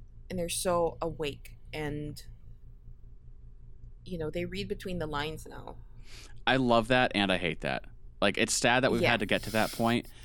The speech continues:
Speaker 2: but there's a part of me, I was watching a really good, uh, live stream the other day from Twitch Creator Camp,
Speaker 1: Mm-hmm.
Speaker 2: 'cause, like, whether or not it's
Speaker 1: Yeah.
Speaker 2: anything I'm gonna use, I still like to p-, try and pick up everything I can. And they were talking about,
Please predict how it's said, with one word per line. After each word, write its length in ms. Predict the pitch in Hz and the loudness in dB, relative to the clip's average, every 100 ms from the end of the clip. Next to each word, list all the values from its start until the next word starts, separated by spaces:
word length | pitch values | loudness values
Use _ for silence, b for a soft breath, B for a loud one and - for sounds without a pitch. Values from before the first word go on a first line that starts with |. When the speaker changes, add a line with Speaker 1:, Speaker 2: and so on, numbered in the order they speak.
| B B B | B B B
Speaker 2:
but 160 | 110 104 | 2 4
there's 160 | 110 | 4
a 60 | 104 | 2
part 280 | - 123 123 | 2 4 6
of 100 | 110 | 4
me, 180 | 101 92 | 4 4
I 80 | |
was 120 | 104 104 | 4 4
watching 320 | 120 127 143 | 4 4 2
a 40 | |
really 240 | 110 104 95 | 2 2 0
good, 340 | 95 92 80 - | 0 -2 -4 -6
uh, 260 | 90 85 80 | 0 0 2
live 240 | 90 87 | 2 2
stream 300 | - 98 87 | -2 -2 0
the 80 | 87 | 0
other 160 | 85 82 | -2 -2
day 400 | 85 82 80 78 | 0 2 2 -2
from 320 | - 87 82 | -4 -2 -2
Twitch 240 | - 92 - | -2 -4 -2
Creator 360 | 92 87 85 | 0 2 0
Camp, 320 | - 78 62 | -2 -4 -4
Speaker 1:
Mm-hmm. 20 | - | -6
Speaker 2:
'cause, 180 | 82 | -4
like, 260 | 80 76 71 B B B B | -2 -2 -4 B B B B
whether 260 | 123 147 156 | 4 6 8
or 40 | |
not 160 | 143 131 | 8 6
it's 100 | 123 | 6
Speaker 1:
Yeah. 40 | 117 | 2
Speaker 2:
anything 180 | 113 | 4
I'm 80 | 107 | 6
gonna 140 | 107 92 | 6 4
use, 520 | 90 147 139 92 92 | 6 8 8 6 4
I 80 | - | 0
still 200 | 95 107 | 0 2
like 180 | 101 92 | 2 0
to 340 | - 95 87 - | 0 0 0 -2
p-, 120 | - - | -10 -6
try 180 | - 95 | 0 2
and 80 | 85 | 2
pick 140 | 92 | 0
up 120 | 90 | 2
everything 340 | 85 85 85 82 | 2 0 -2 -2
I 80 | |
can. 400 | 76 135 120 78 - B B B | 0 0 2 0 -4 B B B
And 120 | - 107 | 2 4
they 80 | |
were 100 | 107 107 | 6 6
talking 380 | 127 123 123 | 4 4 2
about, 380 | 110 90 87 85 | 2 4 4 2